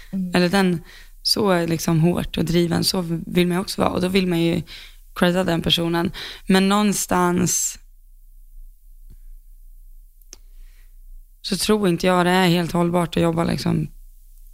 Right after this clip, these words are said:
Speaker 2: tolv timmar om dagen.
Speaker 1: Nej.
Speaker 2: Det är ju inte det.
Speaker 1: Nej.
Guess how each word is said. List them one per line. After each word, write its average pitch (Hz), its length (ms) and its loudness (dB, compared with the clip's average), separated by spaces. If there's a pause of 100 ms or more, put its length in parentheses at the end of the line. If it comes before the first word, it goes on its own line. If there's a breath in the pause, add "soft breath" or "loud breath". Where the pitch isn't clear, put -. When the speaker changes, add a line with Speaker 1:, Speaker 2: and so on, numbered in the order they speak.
(400)
Speaker 2:
tolv 175 240 0
timmar 165 280 0
om 170 140 0
dagen. 160 280 -4 (460)
Speaker 1:
Nej. 180 280 -4
Speaker 2:
Det 190 80 4
är 185 80 4
ju 175 100 0
inte 160 180 -6
det. - 180 -4 (180)
Speaker 1:
Nej. 175 280 -6